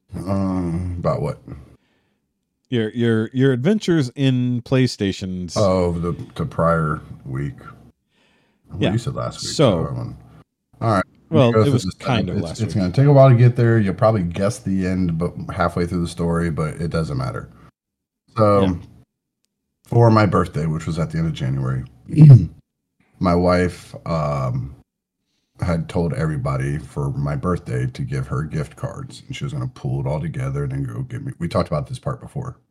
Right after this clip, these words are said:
Speaker 1: Go get me a P S five.
Speaker 2: Yes.
Speaker 1: And we went there. It was closed, so she had to go the next day.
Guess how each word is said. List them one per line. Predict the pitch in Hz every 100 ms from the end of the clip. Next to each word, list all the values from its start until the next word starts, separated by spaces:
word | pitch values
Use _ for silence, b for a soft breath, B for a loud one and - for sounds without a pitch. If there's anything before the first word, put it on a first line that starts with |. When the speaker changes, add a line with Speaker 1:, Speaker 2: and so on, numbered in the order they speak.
| -
Speaker 1:
Go | 85
get | 73
me | 78
a | 127
P | -
S | -
five. | - 90
Speaker 2:
Yes. | - - _ b b b b _ _
Speaker 1:
And | 82 78 71 73 76 71 65 - -
we | 73 76
went | 73 65
there. | 76
It | 67
was | -
closed, | - 110 107 101 -
so |
she | 87 85
had | 80
to |
go | 73 73
the | 71
next | 71 - 117
day. | 120 104 101 98 98 92